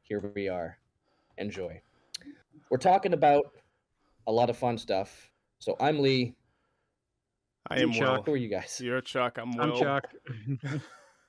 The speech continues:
Speaker 1: <laughs> Sorry, we're a little out of sorts today.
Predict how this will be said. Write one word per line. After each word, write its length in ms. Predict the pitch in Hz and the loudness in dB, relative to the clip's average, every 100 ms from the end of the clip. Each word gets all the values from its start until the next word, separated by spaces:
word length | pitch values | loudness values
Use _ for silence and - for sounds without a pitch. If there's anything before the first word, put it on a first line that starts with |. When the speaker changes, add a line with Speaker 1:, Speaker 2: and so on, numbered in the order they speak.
| _ _ - | _ _ -6
Speaker 1:
<laughs> 1120 | - - 190 - 170 - 160 - 214 208 214 277 | -2 0 -2 0 -2 -2 -6 -2 -2 0 2 2
Sorry, 280 | 123 131 143 | 4 6 6
we're 160 | 170 | 4
a 40 | 180 | 4
little 180 | 175 | 4
out 120 | 165 143 | 4 4
of 100 | 135 | 2
sorts 280 | 156 131 | 2 2
today. 400 | - 120 117 113 | 0 0 2 0